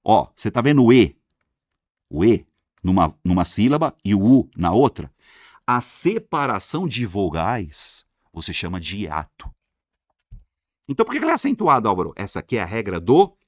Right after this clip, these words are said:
hiato. Tá vendo? Então conteúdo, tá? Balaústre. Eu tenho que saber isso aí. Fonética e fonologia. Sério, é fonética.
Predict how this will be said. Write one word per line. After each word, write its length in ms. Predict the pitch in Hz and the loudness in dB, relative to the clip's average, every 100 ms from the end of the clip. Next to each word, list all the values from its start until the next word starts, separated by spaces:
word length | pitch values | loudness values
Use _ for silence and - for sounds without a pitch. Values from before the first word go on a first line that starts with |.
| _ _ _ - | _ _ _ -18
hiato. 720 | 98 82 73 92 - - 71 - _ _ _ _ _ _ _ _ | -12 -6 -4 -4 -6 -14 -14 -16 _ _ _ _ _ _ _ _
Tá 100 | - | -10
vendo? 260 | 101 110 67 _ _ _ _ | -6 -6 -8 _ _ _ _
Então 160 | 95 | -10
conteúdo, 1200 | 90 113 123 131 123 117 117 117 120 95 117 113 _ _ _ _ _ _ | -2 0 2 2 2 2 4 4 4 2 -2 -4 _ _ _ _ _ _
tá? 280 | 80 98 - | -10 -10 -10
Balaústre. 1400 | 80 104 101 120 117 117 120 113 117 - - 120 120 _ _ _ _ _ _ _ _ _ _ _ _ _ _ - | -2 0 2 2 2 0 0 0 0 -4 -6 -8 -8 _ _ _ _ _ _ _ _ _ _ _ _ _ _ -12
Eu 160 | 82 76 - | -12 -12 -10
tenho 240 | 92 98 | -8 -8
que 80 | - | -10
saber 220 | 78 76 | -12 -12
isso 160 | 73 69 | -12 -16
aí. 120 | - _ | -20 _
Fonética 400 | - 110 90 - | -6 -6 -6 -8
e 20 | |
fonologia. 560 | 117 113 147 98 85 - _ | -8 -6 -6 -8 -12 -14 _
Sério, 240 | - 190 | -8 -6
é 100 | 76 | -8
fonética. 680 | - 110 175 117 101 - | -8 -4 -4 -4 -8 -12